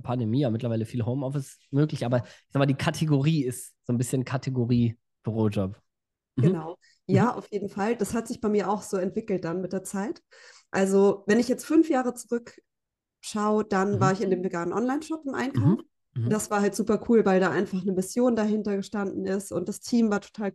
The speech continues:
Speaker 2: cool, die Chefin
Speaker 1: Mhm.
Speaker 2: war super und, ähm, ja, ich konnte auch da aus,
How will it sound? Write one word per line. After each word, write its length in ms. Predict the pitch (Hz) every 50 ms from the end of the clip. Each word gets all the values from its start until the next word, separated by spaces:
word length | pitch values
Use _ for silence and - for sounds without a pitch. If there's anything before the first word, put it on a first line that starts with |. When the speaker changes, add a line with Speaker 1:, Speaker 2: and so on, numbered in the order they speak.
| - -
Speaker 2:
cool, 140 | 214 202 190
die 80 | 196
Chefin 340 | 190 - 214 214 - - 196
Speaker 1:
Mhm. 60 | 196
Speaker 2:
war 160 | 190 190 190 190
super 520 | - - 233 226 226 - 208 202 202 208 _ - - - - - - _ _ _
und, 460 | - 202 196 196 202 202 202 - - -
ähm, 580 | 196 190 196 190 190 196 196 190 190 175 - _ _ _ _ _ _ _ _ _ _ _ _ _ -
ja, 220 | 185 180 170 180 -
ich 120 | 170 -
konnte 280 | - 247 208 214 185 170
auch 80 | 170 -
da 100 | 190 123
aus, 200 | 123 - -